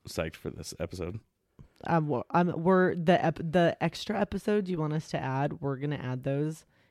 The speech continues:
Speaker 2: um, like, midweek, and, but you're gonna have to edit 'em all.
Speaker 1: Deal.
Speaker 2: And I'm gonna fucking cough the whole way through 'em and say, um, and pause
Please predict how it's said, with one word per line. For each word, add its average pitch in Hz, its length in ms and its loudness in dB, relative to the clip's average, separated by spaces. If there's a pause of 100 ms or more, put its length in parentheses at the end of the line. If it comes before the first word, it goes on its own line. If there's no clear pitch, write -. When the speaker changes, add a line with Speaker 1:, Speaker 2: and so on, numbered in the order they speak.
(320)
Speaker 2:
um, 135 320 2
like, 139 240 0
midweek, 139 680 -2
and, 131 420 -2
but 143 140 -2
you're 135 100 -2
gonna 131 140 -8
have 131 140 -6
to - 100 -8
edit - 180 -8
'em - 140 -10
all. 139 180 -8 (440)
Speaker 1:
Deal. - 260 -6 (760)
Speaker 2:
And 156 60 2
I'm 151 80 4
gonna 135 140 2
fucking 135 400 -4
cough - 400 -4
the 131 80 -4
whole 135 260 -2
way 127 160 -2
through 120 240 -8
'em - 140 -10 (160)
and 139 120 -2
say, 143 120 -2 (100)
um, 143 360 2 (140)
and 147 160 0
pause 127 600 -2